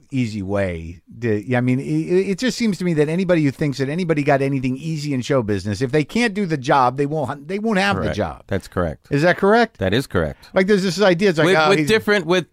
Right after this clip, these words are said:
Speaker 2: you know, unfortunately, some glaring, uh, exceptions.
Speaker 1: Yeah.
Speaker 2: Right.
Speaker 1: Like?
Speaker 2: Uh, some people that are running networks, some people that
Speaker 1: I'm not talking about networks. Let's just
Speaker 2: Right.
Speaker 1: keep it, let's keep it on the creative, you
Speaker 2: Some,
Speaker 1: know?
Speaker 2: some
Speaker 1: Network
Speaker 2: people
Speaker 1: executives are a whole other breed.
Speaker 2: Yeah,
Speaker 1: Yeah.
Speaker 2: some people get into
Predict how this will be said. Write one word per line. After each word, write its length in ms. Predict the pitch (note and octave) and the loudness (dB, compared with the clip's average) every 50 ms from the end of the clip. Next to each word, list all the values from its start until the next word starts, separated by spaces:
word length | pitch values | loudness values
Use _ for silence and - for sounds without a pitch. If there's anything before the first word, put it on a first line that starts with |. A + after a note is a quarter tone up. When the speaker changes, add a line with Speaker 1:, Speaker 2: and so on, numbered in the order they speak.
| _ _ - | _ _ -6
Speaker 2:
you 160 | A#3 B3 F#3+ | -2 0 2
know, 380 | D3 - C#3 C3+ C3 B2 A#2 A#2+ - _ _ _ _ _ _ _ _ _ _ _ _ - | 4 4 2 2 0 -2 -6 -12 -18 _ _ _ _ _ _ _ _ _ _ _ _ -4
unfortunately, 720 | - E3 D#3+ - - F3+ F3+ F3+ - F3+ D#3 D3 D3+ D3 C#3+ | 0 0 0 2 2 2 2 4 2 0 0 2 2 2 2
some 360 | C3+ - D3+ C#3+ C#3+ C#3+ B2 | 2 2 2 2 2 2 2
glaring, 680 | A2+ B2+ B2+ B2+ B2 A#2+ A#2+ A#2 A#2 A2+ A2 A2 A#2 | 2 2 2 4 4 4 4 4 4 2 2 0 -2
uh, 340 | - A#2 A2 G#2 G2+ G2 F#2+ - | -2 0 0 2 2 0 -2 -2
exceptions. 760 | - A2+ - - - A2 F#2+ - - - C#2+ C#2+ D2 - - _ _ - | -6 -8 -6 -2 0 0 0 -2 -4 -10 -10 -10 -12 -14 -16 _ _ -4
Speaker 1:
Yeah. 360 | A#2+ A#2 A2 G#2 F#2+ G#2 G#2 G#2 | 0 2 2 2 2 0 -2 -4
Speaker 2:
Right. 280 | F#2 F2+ E2 D2 - - - - | -4 -4 -4 -4 -6 -10 -12 -6
Speaker 1:
Like? 420 | - A2 G#2+ G#2+ A2 A#2 - - - - - - - - - - - - - - | -2 0 2 2 2 0 -2 -10 -20 -20 -20 -20 -20 -20 -20 -20 -20 -20 -12 -4
Speaker 2:
Uh, 280 | - C3+ B2+ B2 A#2+ | 0 2 2 2 2
some 280 | A#2 - - C#3+ C3+ C3 | 0 0 0 0 0 2
people 220 | C#3+ C#3 A2 A#2+ | 0 0 0 0
that 140 | A2 A#2+ A2 | 2 2 4
are 400 | A2 A2 G#2+ G#2+ G#2 G#2 G#2 G#2+ | 4 4 4 4 4 2 0 -2
running 440 | G2+ F#2+ F2+ G#2 G#2+ G#2+ G#2 G#2 G#2 | -4 -4 -2 0 0 2 2 2 2
networks, 640 | G#2 G#2+ G#2+ G2 A2 A2 G#2+ G#2+ G2 - - - - | 2 0 0 0 0 0 0 0 0 -4 -10 -18 -20
some 260 | _ - - B2 A2+ A2 | _ -4 -2 -2 0 0
people 320 | - A#2 G#2+ - A2 G#2+ | 0 -2 0 2 0 2
that 80 | F#2+ G#2+ | 2 4
Speaker 1:
I'm 60 | G#2 | 4
not 140 | G#3+ F#3+ D#3 | 4 4 2
talking 120 | F#3+ E3 | 2 2
about 160 | C#3+ C3 B2 | 2 0 0
networks. 320 | A2+ G#2+ G2+ G2 G2+ F#2 C3 | 0 -2 -2 -2 -2 0 0
Let's 140 | D3+ - | 2 2
just 180 | B2+ C#3 C3 - | 4 2 2 2
Speaker 2:
Right. 140 | F#3 E3+ D3 | 2 4 4
Speaker 1:
keep 100 | E3+ D#3+ | 4 4
it, 60 | - | 4
let's 160 | F#3 G3 - - | 2 2 0 2
keep 160 | B2 C#4 F#3+ | 0 2 2
it 80 | F#3 | 2
on 80 | F3+ D#3+ | 2 2
the 80 | C#3+ B2 | 0 0
creative, 480 | - - D3+ C#3+ C#3+ C#3+ B2+ G#2 A#2 E2 | 0 2 4 6 6 4 4 2 0 0
you 40 | F#2+ | 2
Speaker 2:
Some, 180 | C3+ F3+ F#3 G#2+ - | 2 2 2 0 -2
Speaker 1:
know? 0 | - | -8
Speaker 2:
some 300 | - - - F3+ F3+ F3+ | -6 -2 0 2 2 4
Speaker 1:
Network 300 | F#3 - - A#3 A#3 A3 | 4 2 4 4 2 2
Speaker 2:
people 80 | E3 G3 | 2 2
Speaker 1:
executives 500 | E3+ C#3+ E3+ F3 D3 D3 D3+ C#3 C#3 C3 | 2 2 2 2 2 2 0 0 2 2
are 80 | D3 C3+ | 2 4
a 60 | C3 | 4
whole 160 | C#3 D#3 D#3 | 4 4 4
other 160 | D3 B2+ C3+ | 4 2 0
breed. 340 | B2 G#2 A#2+ B2 A2+ G2+ F#2+ | 0 2 2 2 2 2 2
Speaker 2:
Yeah, 140 | B2+ C3+ B2+ | 2 2 2
Speaker 1:
Yeah. 40 | A#2 G2+ | 2 0
Speaker 2:
some 280 | - - C#3 C3+ C#3+ | 0 0 0 0 0
people 580 | C#3 - C#3 C3 - C3+ C3 C3 B2+ B2 A#2+ A#2 | 0 0 -2 0 0 2 2 2 2 0 -2 -6
get 280 | A#2 G2+ A2 A#2+ A#2+ | -6 -4 -2 0 0
into 640 | A#2+ A#2+ A#2+ - B2+ A#2 A#2 A2+ A2+ A2+ A2 A2 G#2 | 0 0 -2 -2 0 0 0 0 0 0 -2 -4 -6